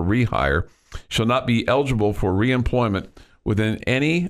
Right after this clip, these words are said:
of the University of Arkansas System's campuses, univer-, units, or divisions. So basically, the university president has to s-, has to sign off on this, which means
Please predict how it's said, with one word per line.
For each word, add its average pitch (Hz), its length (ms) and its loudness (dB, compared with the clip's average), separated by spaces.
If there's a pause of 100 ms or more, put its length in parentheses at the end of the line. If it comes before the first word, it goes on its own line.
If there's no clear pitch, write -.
of 104 160 0
the 101 80 0
University 123 720 0
of 95 140 0
Arkansas 107 560 0
System's 107 520 -2
campuses, 123 640 0
univer-, 104 480 0
units, 123 440 0
or 104 260 2
divisions. 101 640 -2 (1120)
So 107 100 0
basically, 123 580 0
the 98 120 2
university 104 480 0
president 92 500 0
has 92 220 0
to - 80 -4
s-, - 220 -6 (760)
has 110 140 0
to 101 80 0
sign 117 260 0
off 151 220 0
on 67 140 -2
this, - 200 -4
which 110 220 -2
means 131 340 0